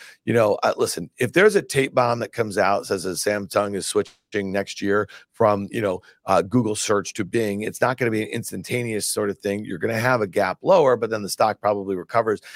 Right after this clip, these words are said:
And I always find it interesting to see how stocks that might be in good technical formations that have good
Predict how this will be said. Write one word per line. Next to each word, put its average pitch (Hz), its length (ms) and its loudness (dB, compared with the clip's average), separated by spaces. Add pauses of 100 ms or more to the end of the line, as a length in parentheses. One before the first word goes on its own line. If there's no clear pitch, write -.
(120)
And 120 120 -4
I 147 100 4
always 143 220 2
find 117 200 0
it 107 100 -4
interesting 107 440 -8
to 98 80 -10
see 113 260 -4
how 98 240 0 (220)
stocks - 420 0
that - 140 0
might 110 200 -4
be 110 120 -6
in 104 100 -6
good 123 340 -2
technical 117 520 -4
formations 110 580 -6
that 95 120 -4
have 98 200 -4
good 131 240 -2